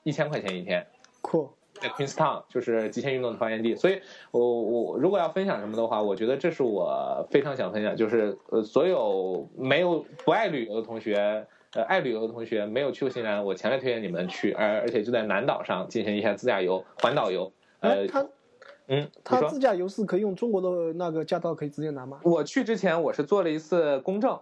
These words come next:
Speaker 1: 我就直接在公证，因为它是旅游国家，所以它是鼓励你所有能支持他旅游的，
Speaker 2: 啊。
Speaker 1: 呃，东西，所以我是在国内做的公证，但是我有同事直接就是拿着，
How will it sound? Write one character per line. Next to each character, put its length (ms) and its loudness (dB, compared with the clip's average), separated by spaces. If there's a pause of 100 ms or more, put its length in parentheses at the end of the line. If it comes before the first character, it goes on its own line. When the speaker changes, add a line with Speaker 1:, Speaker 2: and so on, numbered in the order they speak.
Speaker 1:
我 120 2
就 120 2
直 120 4
接 80 4
在 80 2
公 160 -2
证， 140 -4
因 100 0
为 60 2
它 100 -2
是 120 -2
旅 80 0
游 120 0
国 140 2
家， 180 2
所 160 -2
以 60 0
它 180 0
是 220 -2
鼓 200 -6
励 140 0
你 140 -2
所 260 0
有 160 0
能 300 -8 (160)
支 120 2
持 120 -8
他 120 2
旅 120 -2
游 160 -4
的， 220 2 (240)
Speaker 2:
啊。 260 -4
Speaker 1:
呃， 240 2
东 180 -12
西， 140 0
所 140 4
以 60 2
我 180 0
是 100 -4
在 140 4
国 100 -2
内 80 0
做 140 2
的 60 -4
公 160 -2
证， 120 2
但 100 2
是 60 -2
我 100 4
有 80 2
同 160 -6
事 160 -4
直 120 -8
接 120 4
就 140 -2
是 200 -2
拿 280 0
着， 480 0